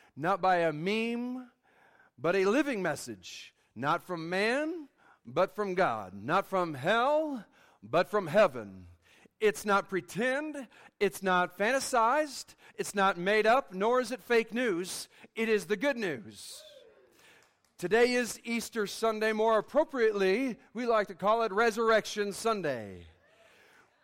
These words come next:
We are here to celebrate the defining moment where the stone that was meant to conceal the power and the love of God was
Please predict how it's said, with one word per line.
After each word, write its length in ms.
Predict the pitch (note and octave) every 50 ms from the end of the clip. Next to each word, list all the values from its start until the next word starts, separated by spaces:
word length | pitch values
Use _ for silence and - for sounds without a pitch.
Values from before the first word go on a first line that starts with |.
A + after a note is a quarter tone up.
| _ _ D#3+
We 160 | F#3 A3+ A#3+
are 220 | B3 A#3 G#3+ G#3
here 400 | G3 E3 E3+ B3+ C#4 C#4+ D4+ D4
to 140 | D4 - A#3
celebrate 800 | - - - C#4+ D4 C#4+ C#4+ C#4 C4+ A3 B3+ C4 C4+ C4+ C4+ -
the 60 | A3
defining 840 | F3 G#3+ G3+ - - - B3+ C4 C4 C4+ C4+ C4 C4 C4 B3+ A#3+ A#3
moment 680 | A#3 A#3 B3 B3+ B3+ B3+ C4+ C4+ C4 - - - - _ _ _ _ _ _ - _ _
where 180 | - E3+ G3 F#3+
the 100 | E3+ E3
stone 840 | - - - - - A#3 A#3 A3+ A3+ A#3 A#3 A3+ A#3 A#3+ A#3+ A3 - _
that 160 | D#3 F#3 D#3
was 160 | F3 E3+ C#3 D3
meant 300 | F3 G3+ A3+ A3+ A3+ -
to 100 | G#3+ -
conceal 920 | - G3+ D#3+ - - - - - - C4 C4+ C#4+ C#4+ C#4 B3+ G#3 E3+ D3+
the 120 | C#3+ D#3+
power 580 | D3 - - G3+ A3 A#3+ A#3+ B3+ B3+ B3+ C4 B3+
and 100 | B3 A#3
the 80 | A3+ A3+
love 240 | G#3+ G3+ F#3+ F3
of 160 | E3 D#3+ D3+ C3+
God 520 | C#3+ C#3+ C3+ C3+ C#3+ D#3+ F#3 F#3 F#3 E3 - _ _ - - - - -
was 400 | - D#3 F#3 F#3+ F#3+ E3+ C#3 D#3+